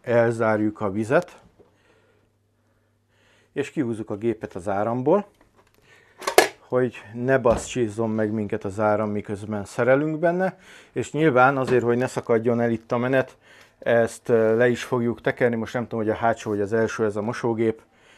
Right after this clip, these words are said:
de, ö, oldani fogjuk a víz, ö, csatlakozást is, nehogy kirántsuk a falból a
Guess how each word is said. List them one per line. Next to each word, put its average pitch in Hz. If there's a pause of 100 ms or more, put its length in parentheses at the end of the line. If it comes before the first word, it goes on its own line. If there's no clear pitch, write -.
(200)
de, 107 (120)
ö, 101 (280)
oldani 147
fogjuk 117
a 104 (460)
víz, 113
ö, 113
csatlakozást 110
is, 156
nehogy 113
kirántsuk 113
a 104
falból 104
a 101